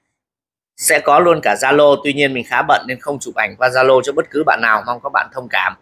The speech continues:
Chúng ta vui lòng đăng ký kênh, theo dõi kỹ một hoặc nhiều clip để chọn được cái sản phẩm ưng ý muốn mua rồi liên hệ đến Nhật Nam để mua. Cảm ơn các bạn rất là nhiều.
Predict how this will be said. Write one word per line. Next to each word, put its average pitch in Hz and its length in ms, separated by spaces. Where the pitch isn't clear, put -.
Chúng 123 200
ta 127 240
vui 139 140
lòng 120 180
đăng 135 240
ký 139 100
kênh, 151 240
theo 147 140
dõi 147 180
kỹ 208 300
một 135 220
hoặc 120 180
nhiều 123 240
clip 123 400
để 107 140
chọn 107 200
được 110 100
cái 143 60
sản 101 220
phẩm 95 180
ưng 143 120
ý 131 120
muốn 143 220
mua 147 200
rồi 120 160
liên 127 180
hệ 127 240
đến 117 160
Nhật 123 180
Nam 123 220
để 110 120
mua. 139 240
Cảm 92 120
ơn 117 180
các 135 120
bạn 90 200
rất 151 100
là 151 80
nhiều. 117 240